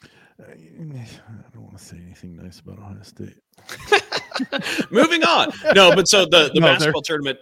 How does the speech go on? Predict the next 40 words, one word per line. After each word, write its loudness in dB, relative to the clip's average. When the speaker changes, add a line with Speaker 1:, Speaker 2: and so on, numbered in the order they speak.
Speaker 2:
tips -2
next -4
week, -8
and -6
it's, -4
uh, 2
as -4
we -8
kinda -2
ran -6
through, -10
if -8
you're -4
a -8
Big -2
Ten -6
basketball -6
fan, -8
it's, -4
it's -6
worthy -2
of -2
your -6
time. -6
Speaker 1:
So 2
the 2
Speaker 2:
It's 2
Speaker 1:
Big 4
Ten 2
got 4
four 0
teams -4
in, -4
huh? -10
Speaker 2:
Four 8
official 2
teams, -4
yeah, 4
for -4
Alumni. 0